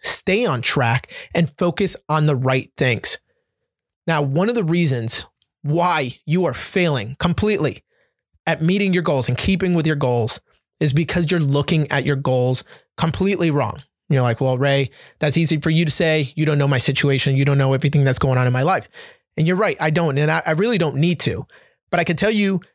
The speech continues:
that you're probably not looking at it from the standpoint of a successful machine,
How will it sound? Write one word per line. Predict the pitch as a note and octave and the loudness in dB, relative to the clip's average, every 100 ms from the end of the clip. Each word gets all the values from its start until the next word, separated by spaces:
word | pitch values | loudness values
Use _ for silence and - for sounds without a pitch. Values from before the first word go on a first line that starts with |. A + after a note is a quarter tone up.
| _ | _
that | - | -2
you're | E3 D3 | 0 0
probably | - - F3 G3 A3 A3+ | 0 0 0 0 0 0
not | F#3+ D#3 C#3+ | 2 0 0
looking | C#3 C#3 C#3+ | 0 2 2
at | C3+ | 2
it | C3 | 2
from | - C3 | 0 0
the | |
standpoint | A#2+ - C#3+ C#3 - C#3+ C#3 | 0 0 0 2 0 -2 -2
of | D3 | -2
a | B2 | 0
successful | - - - - - C#3 C3 - F3+ F3+ F#3 _ _ _ _ _ _ _ _ _ | 0 -2 0 -2 0 0 -2 -2 0 0 -2 _ _ _ _ _ _ _ _ _
machine, | C#3+ C#3+ - - F#3 C#3 F#2 | 2 2 2 2 2 0 -4